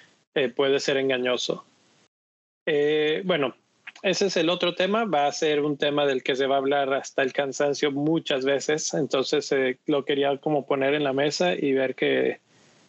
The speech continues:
que pensaban todos. El otro tema que se me, que se me viene a la mente muy interesante es, eh,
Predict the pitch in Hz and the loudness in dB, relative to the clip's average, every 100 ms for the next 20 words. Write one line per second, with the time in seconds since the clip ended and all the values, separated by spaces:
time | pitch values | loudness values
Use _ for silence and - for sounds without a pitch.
0 | _ 151 139 143 156 143 139 139 151 180 | _ -4 0 -2 0 0 0 0 0 0
1 | 196 - - - _ 180 185 220 233 233 | -2 -10 -20 -20 _ -2 0 0 0 0
2 | 208 196 202 180 151 151 147 139 156 139 | 2 0 0 0 0 2 0 0 -2 -2
3 | 139 156 151 135 143 143 165 175 165 151 | -2 -2 0 0 2 2 2 2 0 0
4 | 151 165 156 165 175 160 143 143 151 175 | -2 0 2 2 2 2 0 0 -2 -2
5 | 190 180 196 220 - - _ _ _ _ | -2 0 0 -2 -10 -18 _ _ _ _
6 | _ _ - 165 147 143 143 139 143 - | _ _ -4 0 2 2 2 2 0 -4